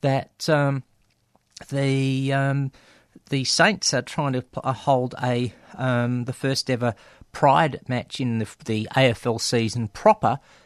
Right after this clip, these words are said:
next year, and there was one, I think, in this year's pre-season competition, and then it was all tested out. Wow, that could be pretty cool. Um, very important that, um,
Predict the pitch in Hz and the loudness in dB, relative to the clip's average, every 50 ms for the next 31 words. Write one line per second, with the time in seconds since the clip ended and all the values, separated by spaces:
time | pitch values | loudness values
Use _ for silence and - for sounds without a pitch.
0 | _ - 131 131 131 - - - - - 170 190 165 117 101 101 107 104 110 120 | _ -6 -4 -4 -4 -4 -4 -6 -2 2 2 4 4 4 2 0 0 0 0 0
1 | 123 - - - 113 110 107 104 101 - - 120 110 - 107 104 107 107 104 - | -2 -2 -2 -2 0 0 0 -2 -4 -4 -6 -6 -4 -4 -4 -2 -2 -4 -4 -6
2 | - - 104 101 92 - - - 120 110 107 - - 147 151 156 135 - 110 101 | -6 -4 -4 -4 -4 -6 -4 -2 -2 0 0 0 0 2 2 2 0 0 -2 -4
3 | 101 - _ _ _ _ _ _ - - 139 110 - 110 - - 156 151 - - | -4 -6 _ _ _ _ _ _ -4 -4 -4 -4 -4 -6 -4 -4 -4 -2 -2 -2
4 | 285 233 143 113 107 92 104 - - - - 113 101 - - - 147 - - - | -2 0 0 0 0 0 -2 -4 -4 -6 -6 -6 -6 -4 0 2 2 2 2 2
5 | 147 127 143 196 247 - - - - _ - - _ _ _ - - _ _ - | 4 6 6 6 4 2 -2 -10 -20 _ -20 -20 _ _ _ -20 -20 _ _ 0
6 | - 185 233 233 151 101 110 - - - - - 208 214 - - 190 190 180 - | 2 2 4 4 2 0 0 -4 -8 -10 -4 -4 -4 -4 -4 -6 -8 -8 -6 -4
7 | - 196 185 180 - - 202 202 175 123 95 - _ _ _ _ - - 151 147 | -2 -4 -4 -4 -4 -2 0 0 0 -2 -4 -6 _ _ _ _ -6 -2 -2 0
8 | 139 139 139 143 139 - - - - - - _ _ - 165 170 160 139 127 123 | 0 0 0 -2 -4 -8 -14 -20 -20 -20 -20 _ _ 2 4 4 4 2 -2 -4
9 | - - - 151 147 - 117 120 - - - - - - - 131 127 120 110 - | -4 -2 -2 -2 -2 -2 -4 -6 -6 -6 -10 -14 -16 -8 -2 2 2 2 2 0
10 | - - - 151 127 120 120 127 | -4 -4 -2 0 0 2 0 -2